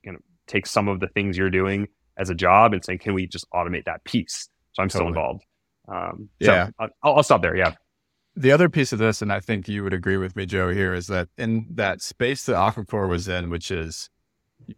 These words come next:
Speaker 2: I'm gonna go do cool stuff with utility bills, and I'm gonna go do cool stuff with interval meters, that sort of energy
Speaker 1: Yeah.
Speaker 2: management information system space, energy information system. That space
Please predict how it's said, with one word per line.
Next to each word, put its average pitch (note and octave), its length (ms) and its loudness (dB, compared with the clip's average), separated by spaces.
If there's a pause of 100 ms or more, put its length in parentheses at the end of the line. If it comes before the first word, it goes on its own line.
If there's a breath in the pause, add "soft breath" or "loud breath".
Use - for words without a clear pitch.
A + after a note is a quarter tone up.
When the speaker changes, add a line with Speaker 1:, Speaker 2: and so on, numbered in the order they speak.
Speaker 2:
I'm A#2 120 2
gonna A2+ 160 0
go A#2 220 -4 (100)
do G#2 180 -2
cool A#2 320 -2
stuff G2 360 -4
with F#2+ 140 -10
utility B2 440 -2
bills, G#2+ 420 -2
and G2+ 140 -8
I'm F#2 100 -4
gonna F2+ 160 -8
go F2+ 120 -8 (120)
do F2 160 -4
cool E2+ 240 -6
stuff E2 260 -6
with F2 140 -16
interval F#2+ 320 -6
meters, A2 500 -4
that F#2 200 0
sort F#2 220 -4
of E2 260 -10 (500)
energy G#2 320 0
Speaker 1:
Yeah. G2 140 2
Speaker 2:
management F#2+ 340 0
information F2+ 640 -2
system F#2 420 -6
space, F2+ 600 -2
energy F#2+ 360 -2
information F2 520 -6
system. E2+ 480 -10 (360)
That B2+ 400 0
space G#2+ 600 2